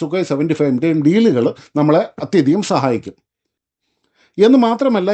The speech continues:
ഇത്രയും ശക്തമായ ഒരു പാർട്ണർ ഇന്ത്യക്ക് ഉണ്ട് എന്ന് കാണുമ്പോൾ മറ്റുള്ള രാജ്യങ്ങളുമായിട്ടുള്ള ഡിഫൻസ് ഡീലുകൾ നമ്മൾ നെഗോഷിയേറ്റ് ചെയ്യുമ്പോൾ ഇന്ത്യക്കൊരു മേൽക്കൈ ലഭിക്കാനും ഇത് സഹായിക്കും.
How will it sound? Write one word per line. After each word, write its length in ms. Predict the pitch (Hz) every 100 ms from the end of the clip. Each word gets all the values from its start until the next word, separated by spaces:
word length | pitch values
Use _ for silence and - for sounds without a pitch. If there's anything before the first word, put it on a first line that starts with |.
| 190
ഇത്രയും 280 | 214 240 226
ശക്തമായ 400 | 190 - 240 254 240
ഒരു 100 | 226 202
പാർട്ണർ 380 | 185 185 208 226 202
ഇന്ത്യക്ക് 300 | 185 202 190
ഉണ്ട് 160 | 185 214 208
എന്ന് 120 | 208
കാണുമ്പോൾ 420 | 175 165 175 131 139 - _ _ 160
മറ്റുള്ള 340 | 175 277 262 240
രാജ്യങ്ങളുമായിട്ടുള്ള 840 | 175 160 180 196 190 190 180 165 196 180
ഡിഫൻസ് 320 | 156 185 151
ഡീലുകൾ 320 | 175 180 180 185 170
നമ്മൾ 160 | 165 170
നെഗോഷിയേറ്റ് 500 | 151 160 170 190 143
ചെയ്യുമ്പോൾ 300 | 139 131 165 247 170
ഇന്ത്യക്കൊരു 360 | 170 170 175 170 156
മേൽക്കൈ 360 | 190 262 277 262 170
ലഭിക്കാനും 460 | 151 139 139 175 233 143
ഇത് 120 | 226 - -
സഹായിക്കും. 460 | 113 127 117 101